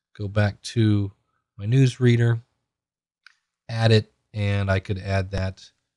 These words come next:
So you could get my blog feed. You could also get the podcast here as well. This, uh, feeder does that. So here I'll do that.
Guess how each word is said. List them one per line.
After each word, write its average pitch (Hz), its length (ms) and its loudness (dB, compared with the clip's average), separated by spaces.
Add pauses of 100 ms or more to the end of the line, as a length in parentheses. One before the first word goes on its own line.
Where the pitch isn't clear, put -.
(460)
So - 140 -8
you 104 140 2
could 101 160 -4
get 104 240 2
my 113 220 2
blog 123 520 6
feed. 95 340 -6
You 135 80 -6
could 147 100 2
also 135 200 4
get 107 140 -2
the 92 100 -10
podcast 101 580 -2
here 95 280 0 (400)
as 98 160 -8
well. 95 300 6
This, 95 240 -6
uh, 95 100 0
feeder 98 320 -6
does 92 260 -4
that. 92 200 -12
So - 140 -14
here 101 200 -6
I'll 95 80 -6
do 92 280 -10
that. 120 360 0